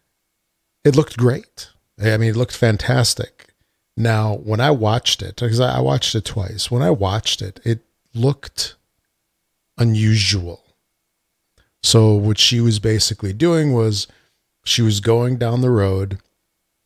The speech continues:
in the game, and, and they zoomed in really close. So you could see the controller, you could see her screen. And,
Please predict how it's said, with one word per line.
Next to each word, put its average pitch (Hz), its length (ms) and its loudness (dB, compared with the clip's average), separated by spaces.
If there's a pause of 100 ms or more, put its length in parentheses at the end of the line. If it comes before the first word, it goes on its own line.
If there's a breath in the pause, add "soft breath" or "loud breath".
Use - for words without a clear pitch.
(360)
in 135 200 2
the 139 80 4
game, 104 340 0
and, 101 120 -2
and 110 220 -4
they 156 140 2
zoomed 113 600 2
in 98 540 -4
really 107 280 0
close. 87 340 -10
So - 140 -6
you 98 80 -8
could 90 220 -12
see 120 320 -2
the 107 100 -4
controller, 113 600 -2
you 95 140 -8
could - 220 -12
see 117 320 -2
her 107 160 0
screen. 101 680 -2 (840)
And, 104 680 0